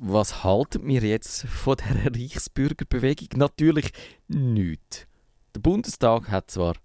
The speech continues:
tatsächlich eine Steuernummer, die ist aber vorhanden, weil es im Bundestag eine Kantine gibt und weil es Leute wie ich gibt, wo den Bundestag besucht haben und dafür einen Eintritt zahlen. Klar,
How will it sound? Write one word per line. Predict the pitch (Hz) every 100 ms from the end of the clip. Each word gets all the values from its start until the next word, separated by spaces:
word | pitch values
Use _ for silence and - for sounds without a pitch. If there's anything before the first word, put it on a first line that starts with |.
| _ _
tatsächlich | 80 76 - 64 - -
eine | 117
Steuernummer, | - 107 107 107 113 113 107 - - - _ _ _
die | 117 123 131
ist | 131 - - _
aber | - -
vorhanden, | - 98 80 92 107 104
weil | 107
es | 104
im | 113
Bundestag | 98 127 117 107 107 101 -
eine | 104
Kantine | - 95 82 135 - 143 127 131
gibt | - 131 - - - _
und | 113 101
weil | 113 107
es | -
Leute | 98 113 135 -
wie | 101 104 123 143
ich | -
gibt, | - 135 - - _ -
wo | 104 92 - - _ _ _ -
den | -
Bundestag | 113 117 - - 95 92 - -
besucht | - 98 131 - 117
haben | 107 107 -
und | 104 -
dafür | 98 101 98 -
einen | 95 101
Eintritt | 104 226 - 123 -
zahlen. | - 113 87 - - - - -
Klar, | - 107 120